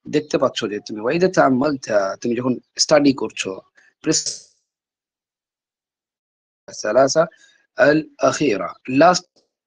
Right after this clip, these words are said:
তো ওয়াজাদতা দেখবে তুমি সেখানে পাবে কুল্লা মিসালিন মিন বিল হারফ ইন, তো সেটা start হয়েছে ইন দিয়ে।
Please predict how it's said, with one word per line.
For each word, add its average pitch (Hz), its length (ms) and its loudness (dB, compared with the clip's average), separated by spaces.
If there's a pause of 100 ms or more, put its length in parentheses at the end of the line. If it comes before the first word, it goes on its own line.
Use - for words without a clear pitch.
(920)
তো 151 100 0
ওয়াজাদতা 180 840 2 (240)
দেখবে 131 300 2
তুমি 123 160 -2
সেখানে 117 280 -6
পাবে 127 520 0 (360)
কুল্লা 160 280 4
মিসালিন 147 560 4
মিন - 1200 -6
বিল 110 200 -2
হারফ - 340 -4 (280)
ইন, 104 320 0 (920)
তো 131 80 2
সেটা 170 380 4
start 175 440 2
হয়েছে 127 480 -2 (440)
ইন 185 260 8
দিয়ে। - 220 -8